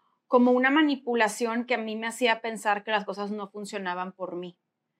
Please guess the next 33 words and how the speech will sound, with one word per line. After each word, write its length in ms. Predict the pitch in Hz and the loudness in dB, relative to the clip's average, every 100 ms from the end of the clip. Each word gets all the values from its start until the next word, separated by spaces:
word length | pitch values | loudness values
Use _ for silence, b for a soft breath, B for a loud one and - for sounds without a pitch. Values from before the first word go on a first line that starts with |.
| _ _ - | _ _ -6
Entonces, 340 | 214 220 220 | -2 0 0
esa 220 | - 240 269 | 0 0 0
toxicidad 560 | 277 277 269 240 226 | -2 -2 -2 2 2
me 140 | 226 240 | 2 -2
llevaba 320 | 226 214 220 | 2 4 4
a 40 | 220 | 2
siempre 340 | 233 226 226 | -2 -2 -4
querer 180 | 214 214 | -2 -4
estar 220 | 208 208 | -4 -8
intentando, 580 | 214 214 202 196 185 185 | -8 -10 -12 -10 -12 -12
intentando, 540 | 202 202 190 180 185 | -14 -14 -8 -8 -8
intentando 720 | 202 196 196 190 185 180 196 | -12 -8 -6 -4 -4 -4 -4
y 120 | - 180 | -2 -4
ver 160 | 175 | -4
cómo 200 | 190 185 | -6 -4
lo 140 | 196 190 | -4 -4
puedo 120 | 165 | -8
hacer 180 | 160 160 | -8 -18
mejor, 300 | 170 220 220 | -6 -4 -4
y 100 | 196 | -10
yo 140 | 175 - | -8 -4
puedo, 220 | 202 208 | -2 -2
yo 180 | 202 196 | -4 -4
puedo, 180 | 202 202 | -4 -4
yo 180 | 202 | -4
puedo. 400 | 196 208 170 190 _ _ _ _ _ | 2 4 4 -2 _ _ _ _ _
Y 140 | 277 269 | 2 6
también 380 | 269 269 269 285 | 6 6 4 4
bajo 260 | 330 330 | 4 4
esta 240 | 277 269 294 | 2 2 2
lógica 400 | 277 277 277 294 | 2 0 -2 0
que 140 | 247 | 2
dije 400 | 233 226 254 240 | 0 2 0 0